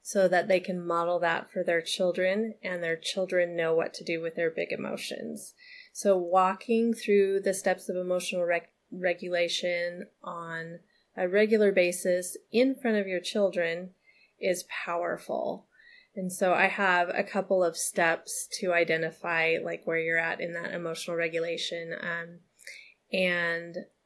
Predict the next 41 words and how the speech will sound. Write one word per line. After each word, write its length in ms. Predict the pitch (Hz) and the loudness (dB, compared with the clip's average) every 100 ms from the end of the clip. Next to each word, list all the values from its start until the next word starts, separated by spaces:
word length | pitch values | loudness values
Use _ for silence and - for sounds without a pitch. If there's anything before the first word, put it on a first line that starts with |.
| _ | _
first 260 | 214 208 - | 2 2 4
of 100 | 208 | 6
all, 500 | 180 175 170 175 170 | 8 8 8 6 2
we 100 | 180 | 0
need 160 | 185 | 0
to 60 | 175 | 4
recognize 480 | 175 175 185 175 175 | 4 4 2 2 2
we're 100 | 165 | -2
having 380 | - 175 180 170 | 0 -2 -2 -2
an 80 | 165 | -2
emotion, 600 | 160 156 - 170 190 208 - | -4 -6 -8 -8 -8 -10 -10
we're 120 | 180 | -6
having 360 | 180 180 180 160 | -4 -2 -2 -4
a 60 | |
feeling, 560 | - 165 165 165 196 214 - - _ _ _ _ - | -6 -4 -2 -2 -2 -4 -8 -20 _ _ _ _ 0
and 520 | 190 185 175 175 175 - | 2 4 4 0 -2 0
identify 760 | 185 185 185 185 190 196 180 175 | 4 6 6 6 2 4 6 6
what 200 | 175 175 | 4 4
that 180 | 175 | 4
emotion 500 | 170 170 170 - 175 175 | 4 -2 -4 -4 -6 -4
is. 760 | - 180 175 - - - - _ _ _ _ _ _ _ _ _ _ _ _ _ _ _ - 202 - | -2 -2 -2 -6 -10 -12 -14 _ _ _ _ _ _ _ _ _ _ _ _ _ _ _ -4 -2 2
A 120 | 202 | 2
lot 220 | 185 185 | 6 6
of 80 | 202 | 6
times 240 | 208 196 196 | 6 4 4
we 220 | 185 180 | 0 0
feel 840 | - 208 208 214 220 226 220 - 220 | 0 6 8 8 8 8 4 0 -6
the 180 | 214 214 | 2 6
big 180 | 214 214 | 6 8
emotions, 540 | 214 208 202 214 202 - | 6 6 4 0 2 2
but 120 | 185 | 2
maybe 240 | 185 175 | 0 -2
we 140 | 180 170 | -4 -4
can 220 | - 175 | -4 0
identify 640 | 170 170 175 170 175 170 | 0 0 -4 -6 -4 -4
what 180 | 170 170 | -2 -2
it 120 | 165 | 0
is, 220 | 175 165 | 0 -2
and 100 | 170 | -6
our 80 | 170 | -8
kids 460 | 165 - 180 170 | -8 0 0 -2